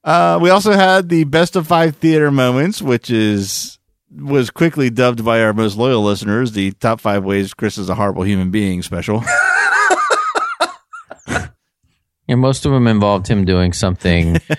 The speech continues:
Speaker 1: <laughs>
Speaker 2: um, sociopathic.
Speaker 1: Yeah. Almost taking a kid's eye out, burning bushes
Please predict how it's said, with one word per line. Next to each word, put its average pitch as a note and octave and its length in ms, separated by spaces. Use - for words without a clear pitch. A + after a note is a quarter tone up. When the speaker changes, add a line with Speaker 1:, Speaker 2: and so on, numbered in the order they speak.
Speaker 1:
<laughs> - 320
Speaker 2:
um, D2+ 840
sociopathic. E2 1120
Speaker 1:
Yeah. G#2 240
Almost A2 220
taking A2 200
a G2 40
kid's G#2+ 240
eye G#2 200
out, G2+ 380
burning G2 360
bushes F#2+ 600